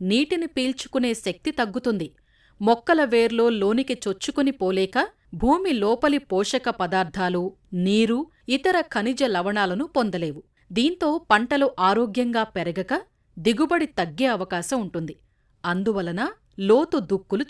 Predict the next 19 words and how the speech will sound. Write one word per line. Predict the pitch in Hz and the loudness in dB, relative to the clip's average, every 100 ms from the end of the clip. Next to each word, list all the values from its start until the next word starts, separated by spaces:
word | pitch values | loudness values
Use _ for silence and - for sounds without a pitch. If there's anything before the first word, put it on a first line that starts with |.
| - | -2
చేసుకోవాలి. | 226 - 170 160 151 - _ _ _ - | -2 -6 -6 -4 -8 -12 _ _ _ 0
సాధారణంగా | 262 254 269 285 269 247 240 | 6 6 4 0 0 2 2
తేలికపాటి | 240 - 226 247 254 247 220 226 | 2 4 4 4 -2 -2 -2 -2
నేలల్లో | 190 185 196 190 247 403 _ _ - | -4 -4 -2 0 -2 -2 _ _ 0
ఒకటి | 208 226 349 359 | 0 2 2 2
రెండు | 294 262 269 | 2 0 0
సార్లు | 277 247 240 | 2 2 2
దున్నితే | 175 190 196 196 277 | 0 0 -2 -2 -2
సరిపోతుంది. | 330 254 240 185 175 160 - _ _ _ _ | 0 -2 0 -4 -4 -8 -10 _ _ _ _
ఒకవేళ | 196 240 349 320 302 294 | 0 2 2 2 2 0
పొలంలో | 294 214 208 240 247 247 | 0 0 2 2 0 0
కలుపు | 240 196 208 240 | 0 0 0 -2
మొక్కలు, | 214 208 208 190 190 202 _ _ | -4 -4 0 2 2 0 _ _
అంతకుముందు | 196 233 285 320 269 285 302 | 4 4 2 -2 0 2 0
వేసిన | 294 294 - 269 | 0 -2 0 0
పంట | 254 202 214 254 | 2 0 0 0
యొక్క | 254 247 240 | -2 0 -2
అవశేషాలు | 226 185 180 202 247 240 240 233 | -2 -4 -6 0 -2 0 0 2
ఉన్నట్లయితే | 214 160 175 185 180 156 240 | 0 -2 -6 -6 -8 -2 -2